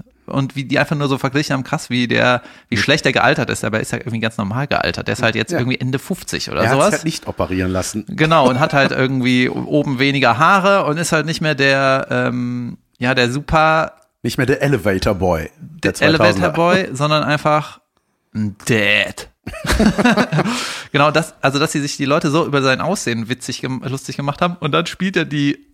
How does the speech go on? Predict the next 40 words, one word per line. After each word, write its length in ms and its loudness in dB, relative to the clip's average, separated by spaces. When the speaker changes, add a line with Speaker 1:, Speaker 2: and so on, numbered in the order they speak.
Speaker 1:
adipöse 720 2
Rolle 400 2
und 140 -4
denkst 180 0
Speaker 2:
Ja. 80 0
Speaker 1:
so, 60 2
„Junge, 260 2
das 120 0
ist 40 -4
ja 140 2
saugeil.“ 760 2
Speaker 2:
Ja. 120 0
Speaker 1:
Und 500 0
weil 200 2
der 160 0
auch 280 -6
nicht 300 -6
mehr 220 0
so 240 0
auf 180 -2
der, 540 2
ähm, 520 -2
ich 120 -20
weiß 160 -2
nicht 60 -4
ganz 140 -4
genau, 140 0
aber 100 -2
gefühlt 260 -6
hat 120 -2
er 100 -2
auch 80 -6
keine 340 0
Riesenfilme 1080 -4
mehr 140 -2
gemacht 300 -6
in 60 -8
den 60 -8
letzten 300 -10
Jahren, 380 -6